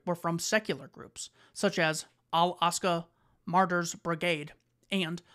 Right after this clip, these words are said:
Popular Front for the Liberation of Palestine,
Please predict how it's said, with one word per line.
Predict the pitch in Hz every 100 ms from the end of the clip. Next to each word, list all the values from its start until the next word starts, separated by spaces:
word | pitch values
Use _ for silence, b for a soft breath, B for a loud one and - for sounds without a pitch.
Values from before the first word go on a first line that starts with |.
| b
Popular | - 175 185 175
Front | 175 - 175 151 - _
for | - 170 165 -
the | 170
Liberation | 160 170 165 165 165
of | 156
Palestine, | - 175 165 143 156 160 185